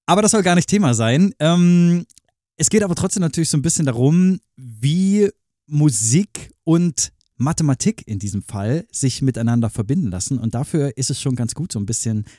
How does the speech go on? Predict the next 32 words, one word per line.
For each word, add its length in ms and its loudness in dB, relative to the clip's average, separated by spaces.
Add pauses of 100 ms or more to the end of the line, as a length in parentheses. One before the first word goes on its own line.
(140)
Ahnung 240 -2
von 140 -2
Noten 220 -4
zu 120 -10
haben. 200 -6
Und 120 -6 (100)
wir 140 -2
werden 140 0
da 100 -2
ein 80 -2
bisschen 220 -4
was 140 -4
jetzt 120 -12
auch 140 -14
auffrischen. 640 -2 (400)
Denn 140 0
ich 100 -2
habe 80 0
mir 80 2
mal 140 2
angeguckt, 560 0 (400)
ähm, 400 -2
wie 260 -2
viel 200 0
Mathematik 560 -2
steckt 260 -6
in 100 -2
der 60 4
Musik 320 2
oder 240 -2
in 160 -2
welchen 540 0